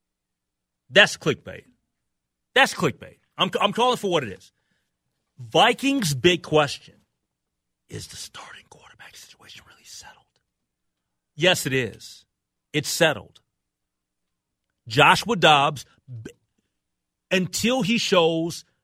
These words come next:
that he's a terrible quarterback, he's the starter.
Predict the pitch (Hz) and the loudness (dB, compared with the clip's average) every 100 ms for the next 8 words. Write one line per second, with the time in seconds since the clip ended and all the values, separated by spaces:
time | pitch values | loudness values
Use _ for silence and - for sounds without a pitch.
0 | _ 151 139 143 127 - - 170 208 233 | _ 0 0 -2 -4 -4 -2 0 0 -2
1 | 190 208 127 107 156 - _ _ _ _ | -2 0 0 -4 -8 -14 _ _ _ _
2 | _ _ _ _ _ _ _ _ _ _ | _ _ _ _ _ _ _ _ _ _
3 | _ _ _ _ _ _ _ _ _ _ | _ _ _ _ _ _ _ _ _ _
4 | _ _ _ _ _ _ _ _ _ _ | _ _ _ _ _ _ _ _ _ _
5 | _ _ _ _ - 196 156 180 - 247 | _ _ _ _ -2 -2 0 -4 -2 -2
6 | 302 127 | -4 -12